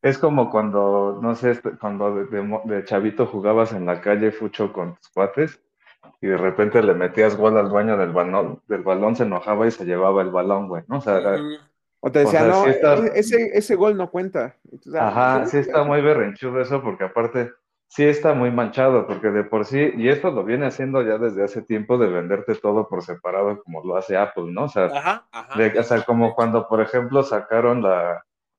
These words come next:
Speaker 1: la versión Excel del three D S,
Speaker 2: Ujú.
Speaker 1: que me acuerdo, me acuerdo, creo que hasta cuando lo compré, tú estabas conmigo, ¿no, Alan? Que,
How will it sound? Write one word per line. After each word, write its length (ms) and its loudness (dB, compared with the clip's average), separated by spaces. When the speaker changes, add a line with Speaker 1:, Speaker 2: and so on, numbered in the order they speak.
Speaker 1:
la 320 0
versión 680 -2
Excel 460 0
del 560 -2
three 160 -4
D 240 2
S, 120 -2
Speaker 2:
Ujú. 280 -14
Speaker 1:
que 80 0
me 120 -2
acuerdo, 360 2
me 80 2
acuerdo, 260 -2
creo 180 0
que 80 4
hasta 180 0
cuando 220 -4
lo 140 -2
compré, 340 0
tú 120 -4
estabas 320 2
conmigo, 480 -4
¿no, 320 -2
Alan? 300 -2
Que, 220 2